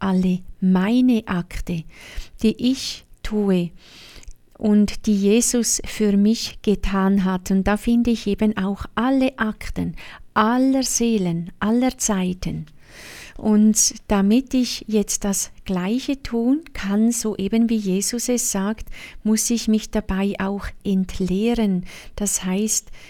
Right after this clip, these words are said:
mich entleeren, damit sich der göttliche Fü-, Wille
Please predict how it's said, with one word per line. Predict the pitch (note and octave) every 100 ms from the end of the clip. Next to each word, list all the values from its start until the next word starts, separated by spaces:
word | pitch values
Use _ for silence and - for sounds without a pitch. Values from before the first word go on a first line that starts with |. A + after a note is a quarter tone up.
| -
mich | G#3+ A3 -
entleeren, | - G3+ G3 F#3 F3+ G#3+ B3+ B3
damit | A#3 G#3 G#3+
sich | - A3+ A3 - -
der | G#3+
göttliche | G#3 G#3+ A3 A#3 A3+ A#3
Fü-, | A3 - G3+ -
Wille | G3+ A3 A3 G#3+